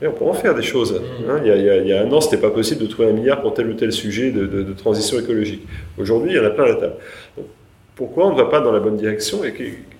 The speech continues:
Speaker 1: qu'est-ce qui nous empêche ? Alors, les taux d'intérêt, ça, ça, ça, ça, ça joue dans les deux sens. Euh, c'est à la fois, euh,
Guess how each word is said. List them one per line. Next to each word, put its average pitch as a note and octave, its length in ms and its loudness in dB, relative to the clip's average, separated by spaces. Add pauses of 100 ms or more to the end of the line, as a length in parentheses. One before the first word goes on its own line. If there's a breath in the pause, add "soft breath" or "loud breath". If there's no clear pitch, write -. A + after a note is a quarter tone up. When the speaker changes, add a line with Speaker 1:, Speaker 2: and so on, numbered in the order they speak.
(180)
Speaker 1:
qu'est-ce D#3+ 180 -6
qui D3 120 -6
nous B2 200 -2
empêche ? - 440 -2 (280 loud breath)
Alors, G#2 160 2
les F3 120 4
taux F3+ 100 2
d'intérêt, C3+ 560 2
ça, - 260 -4
ça, - 220 -6
ça, - 160 -10 (100)
ça, G2+ 300 -8
ça G#2+ 220 -6
joue E2+ 160 -8
dans G#2+ 100 0
les G#2+ 80 0
deux D3+ 140 -4
sens. - 480 -2 (340 loud breath)
Euh, G#2+ 120 2
c'est G#2+ 120 2
à A2+ 60 6
la A2 100 6
fois, A2+ 540 4
euh, F#2+ 220 -2